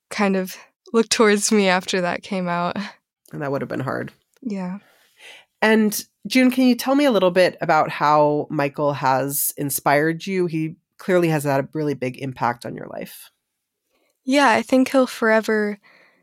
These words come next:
Speaker 1: uh, leave a meaningful impact on my life, as you said, because he's inspired me to seek meaningful work in my future. And a few years ago, bef-, pre-covid, we did an environmental protest together. And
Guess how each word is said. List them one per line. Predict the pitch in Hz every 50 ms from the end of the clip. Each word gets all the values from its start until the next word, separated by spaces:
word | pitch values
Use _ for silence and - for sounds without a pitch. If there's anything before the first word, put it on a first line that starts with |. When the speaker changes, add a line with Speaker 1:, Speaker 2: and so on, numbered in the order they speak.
| _ _ _ _ _ -
Speaker 1:
uh, | - 214 208 202 220 254 - -
leave | 247 247 247 240
a | 240 226
meaningful | 226 220 220 220 208 - 214 196
impact | 196 196 - 208 196 - -
on | 196 190 190
my | 185 185
life, | 185 185 185 190 202 - - - - _ - - - _ _ _ -
as | 226 214 208
you | 214 214
said, | - - 220 214 208 208 208 240 - _ - - - - _ _ _ _
because | - 214 - 233 226 220 214 214 -
he's | - 247 247 226
inspired | 247 240 - 226 214 214 214
me | 214 220
to | 202 208
seek | 202 - 208 196 180 -
meaningful | 202 202 202 202 202 - 208 196
work | 196 196 196 190
in | 196 190
my | 180 185
future. | 180 - 240 240 247 - - 247 240 233 233 226 -
And | - 202 196 196 196 190 - - - _ _ - - _ _ _ _ -
a | 233
few | - 262 254
years | 254 247 247
ago, | 254 220 214 202
bef-, | 185 214 - - - - _ _ -
pre-covid, | - - 285 269 - - 214 202 196 185 190 185 185 190 220 - _ - - - - _ _ _ -
we | 226 226
did | 214 226 220 214 214
an | 214 208
environmental | 208 208 190 196 190 190 196 190 190 185 180 180 180 196 208 - _
protest | - - 202 202 - - 233 233 - - - -
together. | 262 247 269 262 254 269 269 269 269 277 269 - - _ -
And | 208 208 208 208 208 202 202 202 202 -